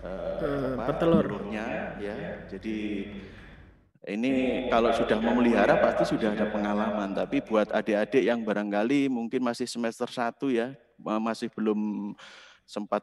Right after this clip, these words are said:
Speaker 1: ber-, apa, bertatap muka, mungkin hanya sekitar apa, eh, sekilas tentang teori-teori saja mungkin, Ibu, ya. Tapi kalau yang semester tiga, li-,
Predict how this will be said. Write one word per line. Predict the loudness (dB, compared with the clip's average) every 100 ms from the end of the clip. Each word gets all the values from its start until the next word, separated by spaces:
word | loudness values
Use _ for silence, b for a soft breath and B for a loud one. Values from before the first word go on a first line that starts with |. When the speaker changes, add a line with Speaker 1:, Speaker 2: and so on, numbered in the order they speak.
| -2
Speaker 1:
ber-, | 0 2 0 0 -2 -4 -12 _
apa, | -4 -2 0 -2
bertatap | -2 -2 0 0 -2
muka, | -2 -4 0 2 2
mungkin | -2 -2 -4 -6 -8 -6
hanya | -4 -4 -4
sekitar | -8 -8 -8 -4 -2 -2
apa, | -2 -2 -4 -4 -6
eh, | -4 -4
sekilas | -6 -6 0 0 0
tentang | -6 -4 -4
teori-teori | -2 -4 -2 -2 -2 -2 0 0
saja | 2 2
mungkin, | 0 -4 -6 -6
Ibu, | -6 -6
ya. | -8 -14 _ _ _ _ _ -12
Tapi | -6 0
kalau | 2 2
yang | 0
semester | -2 -4 -4
tiga, | -4 -4 -2 2 4
li-, | 4 0